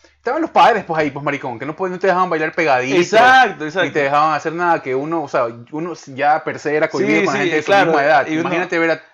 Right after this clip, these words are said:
Speaker 1: un poco de viejas
Speaker 2: Y ahorita que
Speaker 1: zapas
Speaker 2: me
Speaker 1: ahí.
Speaker 2: acuerdo, es claro, estaban ahí los padres. Por un rato sí se quedaban ahí como con, con, a un lado de los muchachos y todos nosotros ahí en grupos, como que disque bailando, me acuerdo. Y los padres ahí, por un rato ahí, ya veías mucho, se, se, se,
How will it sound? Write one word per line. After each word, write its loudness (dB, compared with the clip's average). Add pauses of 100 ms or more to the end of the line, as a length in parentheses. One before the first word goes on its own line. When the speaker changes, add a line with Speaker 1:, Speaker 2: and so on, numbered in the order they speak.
Speaker 1:
un -20
poco -6
de -4
viejas -4
Speaker 2:
Y 4
ahorita 2
que 4
Speaker 1:
zapas -2
Speaker 2:
me -2
Speaker 1:
ahí. -4
Speaker 2:
acuerdo, 0
es -4
claro, 2
estaban -4
ahí -6
los -4
padres. 2 (500)
Por 0
un -2
rato 0
sí -10
se -4
quedaban 0
ahí -2
como -6
con, -14
con, -18 (140)
a -4
un -4
lado 4
de 2
los -4
muchachos 0
y -6
todos -6
nosotros -10
ahí -4
en -8
grupos, -8
como -10
que -12
disque -14
bailando, -4
me -12
acuerdo. -8 (400)
Y -10
los -8
padres -4
ahí, -4
por -8
un -10
rato -6
ahí, -6
ya -6
veías -4
mucho, -8
se, -12
se, -16
se, -18